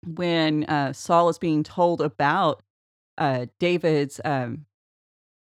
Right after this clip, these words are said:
David's victory over Goliath, Abner, Saul's general, has no idea who David is. Well, if David's been at the courts playing the lyre for,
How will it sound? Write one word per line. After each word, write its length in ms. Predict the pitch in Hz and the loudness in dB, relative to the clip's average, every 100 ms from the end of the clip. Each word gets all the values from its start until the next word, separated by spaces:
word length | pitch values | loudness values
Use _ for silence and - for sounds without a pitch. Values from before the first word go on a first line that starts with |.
| _ | _
David's 320 | 170 160 147 - | -2 -2 -2 -4
victory 360 | 170 - 151 | -4 -2 0
over 140 | 135 127 | 0 -2
Goliath, 500 | 135 143 208 151 - _ _ _ _ | -2 0 2 0 -4 _ _ _ _
Abner, 540 | 170 214 190 147 131 147 | 6 6 4 -2 -2 -6
Saul's 400 | - 156 147 131 | -2 2 2 0
general, 600 | 160 196 170 131 131 147 _ _ | -2 0 0 -2 -4 -8 _ _
has 200 | - 156 | -2 0
no 140 | 165 151 | 2 2
idea 240 | 135 131 | 2 -2
who 140 | 135 131 | -4 -4
David 280 | 131 131 | -4 -4
is. 300 | 127 101 - | -6 -8 -6
Well, 80 | 160 | -4
if 60 | 160 | 0
David's 340 | - 214 233 | 2 2 0
been 260 | - 156 143 | 0 2 2
at 120 | 147 | 0
the 80 | 143 | -4
courts 420 | - 220 240 - | 0 2 2 -2
playing 420 | - 147 143 143 | -2 2 2 2
the 80 | 147 | 2
lyre 280 | 139 143 135 | 4 2 2
for, 360 | - 127 127 | -4 -6 -6